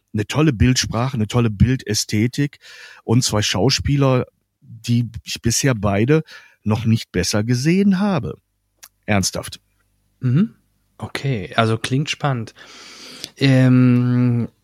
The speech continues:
Speaker 2: mm, vor allem, dass er halt auch wirklich, dass sie da das durchgezogen haben mit Schwarz-Weiß, bin ich, bin ich mal sehr gespannt.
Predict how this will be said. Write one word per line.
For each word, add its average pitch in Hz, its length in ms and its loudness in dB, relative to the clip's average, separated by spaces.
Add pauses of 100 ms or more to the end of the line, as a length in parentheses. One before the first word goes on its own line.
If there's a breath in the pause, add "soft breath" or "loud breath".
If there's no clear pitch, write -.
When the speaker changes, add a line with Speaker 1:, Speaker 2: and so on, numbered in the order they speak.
(600)
Speaker 2:
mm, 107 800 -4
vor 110 180 0
allem, 120 120 4
dass 117 180 0
er 104 240 -2
halt 107 220 2
auch 104 140 -2
wirklich, 117 220 0
dass - 180 0
sie 117 120 -2
da 110 180 0
das - 300 -8
durchgezogen 113 500 -2
haben 104 100 2
mit 107 140 -2
Schwarz-Weiß, 95 560 -2
bin 110 160 -2
ich, 107 160 -6
bin - 160 -8
ich - 160 -12
mal - 380 -10
sehr - 200 -6
gespannt. - 420 -12